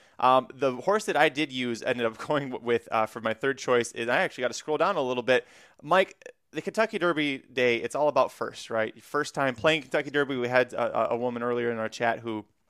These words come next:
was gonna bet the Kentucky Derby for the first time. For the first time in his twenty-two start career, I am gonna play Necker Island on a ticket here. This horse loves Churchill Downs.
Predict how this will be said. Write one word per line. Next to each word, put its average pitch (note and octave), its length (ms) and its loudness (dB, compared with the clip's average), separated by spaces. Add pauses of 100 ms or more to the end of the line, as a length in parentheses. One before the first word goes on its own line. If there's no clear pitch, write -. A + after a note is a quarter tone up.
(380)
was C3+ 140 -4
gonna C3+ 160 0
bet A2 200 4
the - 40 -20
Kentucky B2 220 2
Derby B2 120 -2
for B2 160 -10
the - 20 -10
first A2+ 100 -14
time. A#2+ 220 4 (360)
For D3 120 -4
the D#3+ 60 0
first B3 280 0
time G#3+ 220 6
in D#3+ 80 -8
his F3+ 100 -2
twenty-two F#3 360 -4
start D3+ 280 -2
career, C3+ 480 2
I D#3 140 2
am B3+ 120 -2
gonna F#3 140 -6
play E3+ 240 -6
Necker C#3+ 340 -8
Island A#2+ 300 -4
on G#2+ 100 -6
a G#2 60 -8
ticket - 360 -8
here. - 220 -12 (260)
This D3 120 0
horse G#3+ 260 0
loves B2+ 360 0
Churchill F#3 420 0
Downs. A#2 560 0